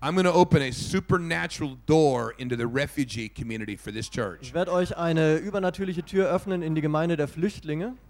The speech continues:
Speaker 1: It's gonna, it's going to come very supernaturally.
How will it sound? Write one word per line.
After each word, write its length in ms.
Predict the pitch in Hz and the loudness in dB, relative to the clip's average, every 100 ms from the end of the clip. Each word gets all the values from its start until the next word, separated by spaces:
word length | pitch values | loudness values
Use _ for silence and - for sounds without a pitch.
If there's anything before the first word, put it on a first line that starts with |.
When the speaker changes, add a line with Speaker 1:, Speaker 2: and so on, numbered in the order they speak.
| - | -8
Speaker 1:
It's 280 | 156 175 - | 0 0 2
gonna, 360 | 196 190 165 139 - | 2 4 4 0 0
it's 320 | 180 180 - | 0 0 0
going 360 | 202 202 190 147 | 2 2 0 -2
to 140 | 131 - - | -4 -4 -2
come 420 | 202 175 131 120 - _ _ - | 0 0 -2 -8 -14 _ _ -8
very 400 | - 175 196 196 | 0 4 6 4
supernaturally. 720 | - 180 165 143 - - | 0 -2 -2 -4 -8 -18